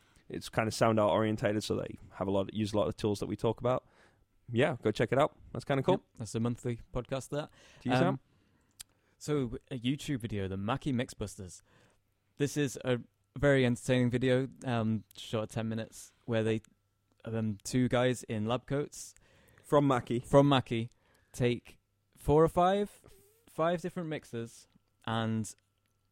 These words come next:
Speaker 2: put them through a series of tests in order to establish which is the best or which will break first. And, yeah, check it out. They, they begin by plugging in a microphone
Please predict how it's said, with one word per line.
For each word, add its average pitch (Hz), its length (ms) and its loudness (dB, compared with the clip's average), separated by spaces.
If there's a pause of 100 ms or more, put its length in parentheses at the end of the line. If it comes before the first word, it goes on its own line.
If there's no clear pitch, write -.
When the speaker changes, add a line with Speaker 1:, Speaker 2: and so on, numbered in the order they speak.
(100)
Speaker 2:
put 185 140 -2
them 196 100 -2
through 190 140 2
a 165 40 0
series 175 380 -2
of 135 100 -10
tests - 800 -8 (320)
in 123 160 -2
order 131 140 2
to 127 120 -6
establish 113 540 -6
which - 500 -10
is 110 200 -12 (680)
the 101 60 -18
best - 360 -10
or 101 240 -4
which - 320 -10 (160)
will 104 140 -6
break 110 260 -4
first. 139 400 -4 (140)
And, 113 340 -4 (540)
yeah, 107 120 -6 (140)
check - 220 -10
it 117 80 -10
out. 98 180 -6 (360)
They, 107 200 -8 (180)
they 113 160 -4 (160)
begin 120 360 0
by 107 280 -2
plugging 117 360 -4
in 113 80 -4
a - 20 -6
microphone 107 640 -6